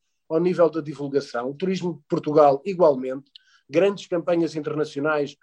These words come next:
sobre o que é o nosso Portugal, as maravilhas do nosso Portugal,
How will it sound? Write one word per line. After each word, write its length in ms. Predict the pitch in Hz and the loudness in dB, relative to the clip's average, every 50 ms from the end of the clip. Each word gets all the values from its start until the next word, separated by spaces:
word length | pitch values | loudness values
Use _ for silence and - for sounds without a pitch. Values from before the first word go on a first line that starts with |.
| _ _ _ _ | _ _ _ _
sobre 320 | - - - 175 160 151 | -12 -6 -4 -2 -2 -4
o 40 | 156 | -6
que 160 | 147 - 165 | -6 0 4
é 60 | 165 156 | 4 6
o 40 | |
nosso 240 | 151 151 151 151 - - | 6 4 2 0 -2 -10
Portugal, 400 | 139 135 - 127 139 151 156 156 | -16 -12 -4 0 2 4 4 4
as 120 | 143 143 | 2 0
maravilhas 500 | 143 151 156 151 151 143 151 143 143 139 | -2 -2 -2 -2 -2 -4 -6 -6 -6 -6
do 100 | 139 139 | -6 -6
nosso 220 | 135 139 127 - _ | -6 -6 -6 -6 _
Portugal, 560 | _ _ _ 131 123 131 131 135 147 165 - | _ _ _ -10 -6 -4 -2 -2 -2 -4 -6